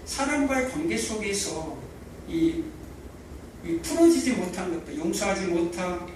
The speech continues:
미움, 이런 것들이 쌓이다 보면 그것도 질병으로 찾아와요. 그럴 때 뭐라고 얘기합니까? 서로, 서로 고백하라는 거예요. 그것은 그냥 뭐 고해성사 이게 고백하는 것이 아니라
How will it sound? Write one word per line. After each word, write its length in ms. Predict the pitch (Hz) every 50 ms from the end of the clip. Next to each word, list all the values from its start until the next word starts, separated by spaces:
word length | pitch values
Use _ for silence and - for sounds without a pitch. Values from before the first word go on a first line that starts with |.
| - -
미움, 400 | 170 170 175 185 196 196 196 - - - - - -
이런 180 | - 233 233
것들이 200 | 247 254 254 -
쌓이다 580 | - - - 277 269 285 302 269 294 277 247 214
보면 400 | 214 214 214 220 214 175 170 - - - - - -
그것도 220 | 190 190 190 190
질병으로 460 | 180 - 180 170 170 175 190 185 180 170
찾아와요. 520 | 170 - - 214 208 202 185 - - - - - - - - - - - - - - -
그럴 140 | 165 170 165
때 80 | - 170
뭐라고 360 | 165 170 170 165 165 165 160
얘기합니까? 580 | 151 - 151 147 151 147 - 180 180 214 - - - - - - - - - - - -
서로, 560 | - - - - 262 262 269 269 262 254 262 - - - - - - - - - - - - - - - - - - - - -
서로 540 | - - - - 254 254 247 247 226 - - - - - - - - - - - - - - - - - - - - - - - - - - - - - - - -
고백하라는 380 | 135 135 151 170 170 170 175 143 135
거예요. 120 | 135 135 131 - - - - - - - - - - - - - - - -
그것은 240 | 180 214 254 247 226
그냥 340 | 220 214 214 214 202 180 170
뭐 160 | 170 170 170 175
고해성사 680 | 196 214 247 262 254 254 254 - 226 196 196 190 185
이게 180 | 185 185 190 190
고백하는 480 | 170 165 190 202 202 196 196 196 196 196
것이 180 | 190 - 190
아니라 380 | 180 - - - - 294 339